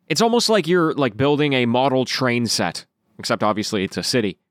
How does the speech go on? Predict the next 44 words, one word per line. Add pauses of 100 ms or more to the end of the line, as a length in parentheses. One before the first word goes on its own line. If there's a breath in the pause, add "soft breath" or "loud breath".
(280)
Obviously,
the
P
C
game
is,
like,
a
strict
isometric
view,
but
this
is (420)
much
more
up
close
and
personal. (420)
Anyway,
they
haven't
really
said
if
this
is
supposed
to
be,
like,
exactly
City
Skylines,
but
in
V
R, (420)
or
if
it's
gonna
be